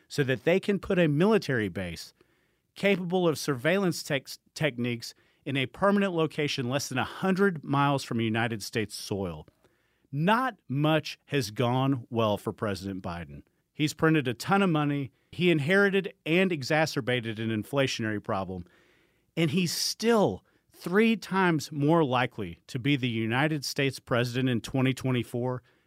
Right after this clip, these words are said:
than Donald Trump. If that doesn't tell you all you need to know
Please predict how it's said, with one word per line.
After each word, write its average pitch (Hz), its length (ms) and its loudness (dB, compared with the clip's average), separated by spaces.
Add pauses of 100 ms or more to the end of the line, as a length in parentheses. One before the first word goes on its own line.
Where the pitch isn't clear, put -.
(120)
than 117 160 0
Donald 123 400 2
Trump. 98 380 -8 (520)
If 127 220 -6
that 220 200 0
doesn't 233 360 2
tell 143 260 2
you 165 320 -2 (380)
all 151 220 4
you 156 160 2
need 147 200 2
to 127 60 -2
know 113 420 -2